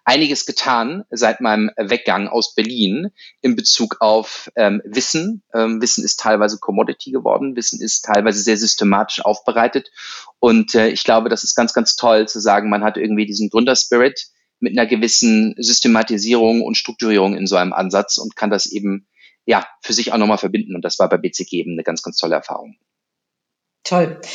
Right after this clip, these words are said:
Speaker 2: Danke für diesen, äh, kurzen, äh, Wrap-up. Jetzt, äh, bist du tatsächlich gerade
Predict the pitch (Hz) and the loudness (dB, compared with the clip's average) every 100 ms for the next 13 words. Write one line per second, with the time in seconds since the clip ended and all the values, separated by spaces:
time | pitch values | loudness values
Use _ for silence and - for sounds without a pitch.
0 | - - - - 233 285 349 311 262 269 | -10 -10 -10 -2 0 0 -2 -2 -2 -2
1 | 247 247 233 240 311 262 247 220 190 233 | -2 0 0 0 -4 -4 -4 -2 0 0
2 | 240 277 226 240 - 226 226 269 277 254 | 2 0 0 -2 -2 -2 0 -2 -6 -6
3 | 247 214 269 - 180 202 | -2 -2 -2 -4 0 2